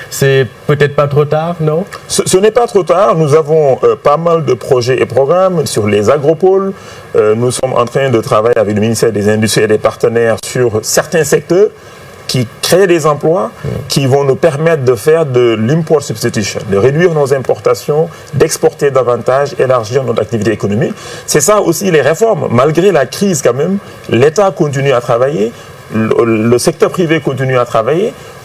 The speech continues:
Speaker 2: On va continuer à faire les réformes. Il y a des projets prioritaires qu'il faudra exécuter cette année.
Speaker 1: Mm.
Speaker 2: Donc, euh, l'État continue quel-, à, à travailler, quelle que soit donc la situation. Le système de visio-, visioconférence, euh, nous y aide.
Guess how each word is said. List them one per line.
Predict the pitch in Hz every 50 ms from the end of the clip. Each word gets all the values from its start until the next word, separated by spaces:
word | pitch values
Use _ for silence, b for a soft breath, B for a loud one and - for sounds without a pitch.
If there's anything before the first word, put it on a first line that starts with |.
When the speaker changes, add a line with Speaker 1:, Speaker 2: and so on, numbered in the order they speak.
| - - - 151
Speaker 2:
On | 170 196
va | 185 190 180
continuer | 180 180 160 147 151 139 139 139
à | 123 127 120
faire | - 127 117
les | 113 113
réformes. | 107 110 117 - 190 214 233 240 214 127 - -
Il | 196 220 208
y | 214 208
a | 190
des | 160 160
projets | 156 - 160 147 131 139 135
prioritaires | - 156 135 131 131 123 120 - 139 123 117
qu'il | - 113 104
faudra | 127 117 127 117 - -
exécuter | 170 151 127 110 131 143 - 151 143 160 160 151
cette | - - 156 156
année. | 156 190 247 349 - - -
Speaker 1:
Mm. | 104 98 90 - - 117
Speaker 2:
Donc, | 131 147 165 165 - 143
euh, | 123 113 - - - - - - - 107
l'État | 107 110 135 143 - 160 165 185 196 -
continue | - - 196 185 160 180 160 165 185 220 - -
quel-, | - 202 226 233 - - - - -
à, | 135 135 - -
à | 120
travailler, | - - 123 117 117 113 110 113 127 139 - - - - -
quelle | - 185 180 170
que | - 156
soit | 135 - 135 123
donc | 120 117 113 110
la | 107 101
situation. | - - - - 95 95 - - - - -
Le | 101 107
système | 175 131 - - 139 135 120
de | 117
visio-, | 113 107 120 117 110 120 113 - -
visioconférence, | 101 107 110 117 113 120 120 120 - 127 113 110 120 113 117 123 120 113 - - B B B B B B -
euh, | 107 104
nous | 107 120 120 107 120
y | 139 -
aide. | 214 247 247 -